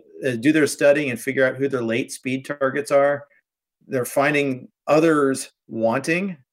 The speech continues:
and they f-, find themselves starting to price those guys up a little bit. So, but nonetheless, I, I got him a lot early on in draft season. I may not be able to get him this upcoming week when I've got my two N F B C drafts. So we'll see. Uh, another guy I like late.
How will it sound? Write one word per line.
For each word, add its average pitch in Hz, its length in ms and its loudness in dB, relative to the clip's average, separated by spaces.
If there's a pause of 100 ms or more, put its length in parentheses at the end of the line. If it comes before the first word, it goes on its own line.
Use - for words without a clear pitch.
and 117 180 -6
they 117 80 -6
f-, - 200 -14 (380)
find 135 180 -2
themselves 127 380 -4
starting 117 260 -2
to - 60 -14
price 113 220 0
those 110 200 -4
guys 95 280 -4
up 107 180 -2
a 101 40 -8
little 90 240 -8
bit. 92 240 -4 (420)
So, 117 720 2
but 139 320 0
nonetheless, 165 500 2
I, 151 240 -2
I 156 140 0
got 143 180 4
him 139 140 -2
a 123 60 2
lot 127 280 2
early 123 320 2
on 117 220 0
in 123 80 -4
draft 110 300 -2
season. 117 280 -4
I 107 60 -2
may 110 160 0
not 117 180 -2
be 117 140 0
able 110 120 0
to 104 60 -2
get 107 160 -4
him 104 80 -4
this 104 180 -6
upcoming 92 460 -6
week 95 240 -6
when 101 120 -8
I've 95 100 -10
got 104 160 -4
my 101 100 -12
two 107 180 -6
N 92 100 -6
F - 100 -14
B 95 80 -10
C 95 220 -10
drafts. 85 340 -12
So - 180 -10 (360)
we'll 120 80 -2
see. 110 200 0
Uh, 117 240 4
another 170 260 4
guy 170 260 4
I 156 80 6
like 139 260 4
late. 123 540 -2